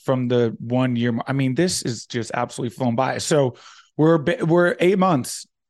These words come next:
officially. We're four days past the, the eight month mark. We launched April eleventh.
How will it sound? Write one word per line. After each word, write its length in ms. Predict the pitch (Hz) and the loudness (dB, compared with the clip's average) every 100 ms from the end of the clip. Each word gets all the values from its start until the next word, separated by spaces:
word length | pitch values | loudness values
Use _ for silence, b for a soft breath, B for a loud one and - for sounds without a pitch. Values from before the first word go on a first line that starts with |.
| _ | _
officially. 640 | 135 - 160 - 135 131 127 | -6 0 0 2 2 4 2
We're 300 | 131 135 127 | 2 2 2
four 280 | - 175 | 2 2
days 280 | 165 156 143 | 4 2 0
past 400 | 156 135 131 123 | 0 -2 -2 -4
the, 260 | 127 120 120 | 0 0 0
the 140 | 120 | 0
eight 140 | 135 127 | 0 0
month 260 | 120 117 | 0 -2
mark. 240 | 117 110 - | -2 -4 -4
We 80 | 113 | -2
launched 300 | 120 117 123 | -2 -4 -4
April 300 | 113 117 117 | -4 -4 -6
eleventh. 380 | - - - | -8 -12 -16